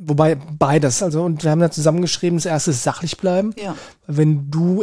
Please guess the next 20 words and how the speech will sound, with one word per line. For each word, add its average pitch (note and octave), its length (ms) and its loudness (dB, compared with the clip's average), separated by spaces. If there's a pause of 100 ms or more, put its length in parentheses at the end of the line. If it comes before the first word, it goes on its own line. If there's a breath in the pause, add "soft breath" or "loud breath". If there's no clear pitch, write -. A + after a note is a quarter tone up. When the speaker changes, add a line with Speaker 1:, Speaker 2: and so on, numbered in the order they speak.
Speaker 1:
emotional C3+ 920 -2
wirst, E3+ 380 -6
entweder E3 600 -2
weil C#3 380 2
du D#3 180 -2
im D3+ 120 -2
Machtgefälle D3+ 760 0
oben F#3+ 320 4
bist G3+ 480 -2
Speaker 2:
Mhm. - 60 -16
Speaker 1:
und F3 180 0
Beteiligter D#3 560 2
des G3+ 140 -2
Konfliktes, G#3 760 -4
oder E3 400 2
wenn D#3 180 2
du, D3 400 0
ähm, D#3+ 80 -4
Moderator C#3 640 0
bist, - 420 -6